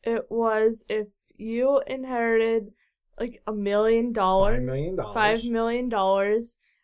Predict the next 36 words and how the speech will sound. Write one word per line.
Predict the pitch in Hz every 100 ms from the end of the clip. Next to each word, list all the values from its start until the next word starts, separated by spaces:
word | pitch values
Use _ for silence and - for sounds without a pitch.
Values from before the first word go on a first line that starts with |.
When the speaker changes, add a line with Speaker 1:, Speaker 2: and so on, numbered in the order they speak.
| _
Speaker 1:
and | - 214 214
you | 220
found | 226 220 214 226
out | 220 208 208
that | 214 -
aliens | 208 214 226 233 226
were | 220 214 190 - 233 -
going | 233 226 226 226
to, | 254 226 214 208 - _
uh, | 214 202 _ _ _ -
pre-, | - 233 - _ -
pretty | 269 269
much | 233 226 -
blow | 220 233
up | 226
the | 226 220
whole | 220 220
earth, | 196 202 202 - _ _ _ -
like, | 208 202 -
tomorrow, | - 226 202 196 190
what | 185 185
Speaker 2:
In |
Speaker 1:
would | 196
Speaker 2:
two | 190
Speaker 1:
you |
Speaker 2:
days. | 190 - - -
Speaker 1:
in | - 214
two | 233
days, | 214 202 196 196
what | 214
would | 190 196
you | 202
do | 185
with | 190 190
the | 190
money? | 180 165 202